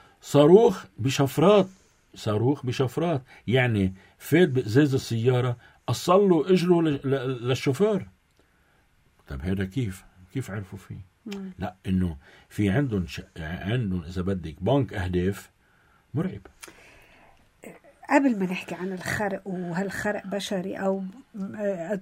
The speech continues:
Speaker 2: تقنيات عالية، لكن كمان مسألة تأثير إذا صح اغتيال الأمين العام لحزب الله. البعض يتخوف من رد فعل، ورد فعل قد يحصل بالداخل. يعني، آه،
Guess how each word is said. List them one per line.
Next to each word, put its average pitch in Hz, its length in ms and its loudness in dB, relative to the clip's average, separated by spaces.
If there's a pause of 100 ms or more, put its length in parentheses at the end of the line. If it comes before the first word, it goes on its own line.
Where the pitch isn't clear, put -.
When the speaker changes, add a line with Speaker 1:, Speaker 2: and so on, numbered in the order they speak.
(140)
Speaker 2:
تقنيات 208 640 -4
عالية، 185 680 -4 (100)
لكن 240 380 0 (480)
كمان 277 460 2 (180)
مسألة 247 460 -2
تأثير 233 760 -2 (180)
إذا 208 220 -2 (100)
صح 190 220 -10
اغتيال 190 580 -6
الأمين 196 320 -6
العام 190 260 -4
لحزب 185 400 -8
الله. 180 340 -10 (1600)
البعض 247 300 -2
يتخوف 233 520 -6
من 214 140 -4
رد 233 260 -2
فعل، 185 380 -10 (460)
ورد 277 360 4
فعل 277 420 0
قد 233 240 -8
يحصل 247 320 -6
بالداخل. 208 640 -2 (640)
يعني، 190 540 -8
آه، 220 200 -12